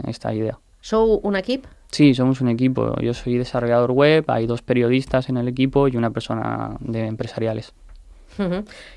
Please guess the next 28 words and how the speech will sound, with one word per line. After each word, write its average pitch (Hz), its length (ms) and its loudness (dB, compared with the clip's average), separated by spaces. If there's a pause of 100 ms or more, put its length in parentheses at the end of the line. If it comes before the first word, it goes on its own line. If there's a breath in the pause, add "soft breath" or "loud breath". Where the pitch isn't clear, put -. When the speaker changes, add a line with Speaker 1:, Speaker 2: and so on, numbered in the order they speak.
Speaker 2:
I 185 100 0
en 185 100 2
quin 214 240 2
punt, 214 160 0
en 202 160 0
quin 214 80 -2
moment 196 300 0
està 170 180 -8
el 175 80 -2
vostre 165 260 -4
projecte 160 480 -6
ara? 156 340 -8
Speaker 1:
Pues 123 180 -4
nosotros 131 360 -2
hemos 147 200 2
desarrollado 131 580 4
ya 127 220 6
prototipos 151 840 2
y 131 40 -8
estamos, 131 360 -4
eh, 123 180 0
preparando 120 540 0
la 113 560 2
página 123 340 0
web, 123 200 4
la 123 80 4
versión 117 360 0
beta, 127 340 2